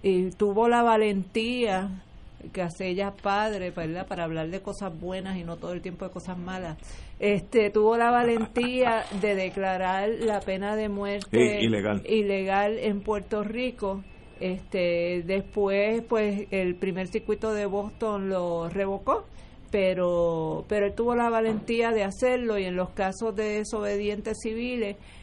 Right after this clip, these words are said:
Speaker 1: eh, estuvo bien pendiente de las defensas de estado de necesidad y de darle el mejor trato posible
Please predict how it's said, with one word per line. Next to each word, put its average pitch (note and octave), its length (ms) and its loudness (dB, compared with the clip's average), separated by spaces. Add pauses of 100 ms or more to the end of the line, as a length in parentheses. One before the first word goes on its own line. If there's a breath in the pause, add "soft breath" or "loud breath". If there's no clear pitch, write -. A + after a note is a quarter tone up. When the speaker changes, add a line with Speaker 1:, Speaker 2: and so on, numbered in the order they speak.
(160 soft breath)
Speaker 1:
eh, F3 480 2
estuvo G#3+ 360 0
bien G#3+ 260 0
pendiente G#3 840 0
de F3 160 -2
las E3+ 220 -4
defensas F3+ 560 -4
de G3 80 -2
estado F#3 380 -2
de G3+ 100 0
necesidad G3 880 0
y F#3 140 0
de E3 340 0
darle E3 360 -2
el F#3+ 60 0
mejor F#3 340 -2
trato F#3+ 320 0
posible F#3+ 640 2